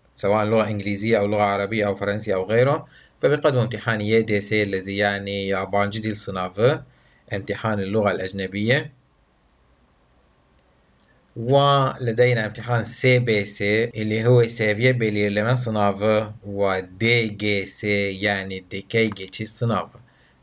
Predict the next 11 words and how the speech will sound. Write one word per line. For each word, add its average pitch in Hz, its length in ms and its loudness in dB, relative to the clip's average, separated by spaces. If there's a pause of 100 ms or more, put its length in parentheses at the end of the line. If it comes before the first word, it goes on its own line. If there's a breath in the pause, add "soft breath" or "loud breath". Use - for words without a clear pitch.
هالامتحانين 123 960 2
بجوز 123 280 0
ما 120 80 2
بيهمونا 95 400 -4
كتير. 127 460 -2 (420 soft breath)
أول 127 320 4
امتحان 101 580 -2
هو 107 180 -2
امتحان 101 440 -4
تحديد 104 340 -4
المستوى، 117 640 0